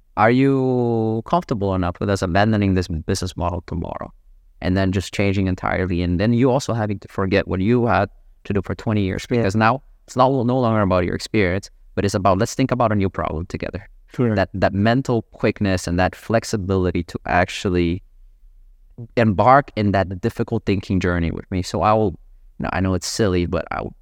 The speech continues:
Speaker 1: sometimes throw in a few teasers or go down this complete rabbit hole with a person, asking, like, many different layers of why and how about this. So I like to engage brainstorming.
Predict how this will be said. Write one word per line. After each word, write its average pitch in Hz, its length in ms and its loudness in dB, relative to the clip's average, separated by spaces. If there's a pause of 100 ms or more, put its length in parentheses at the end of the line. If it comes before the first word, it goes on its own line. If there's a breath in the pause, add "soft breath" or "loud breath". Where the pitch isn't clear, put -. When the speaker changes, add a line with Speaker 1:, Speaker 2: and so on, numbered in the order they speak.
Speaker 1:
sometimes 98 440 -2
throw 95 180 -2
in 87 140 0
a 85 60 -2
few 90 400 -2
teasers 90 560 0
or 85 240 -4 (100)
go 101 240 0
down 95 240 0
this 92 100 -4
complete 107 480 -4
rabbit 90 360 2
hole 90 180 -2
with 82 120 -4
a 85 60 -2
person, 90 340 -4 (380)
asking, 110 420 2
like, 92 260 0
many 123 600 0
different 107 400 0
layers 98 340 2
of 87 100 -4
why 92 400 0
and 90 260 -4 (240)
how 120 140 -2
about 107 300 0
this. 101 360 0
So - 300 -6
I 92 220 0
like 107 220 2
to 131 80 -2
engage 107 240 2 (140)
brainstorming. - 460 -8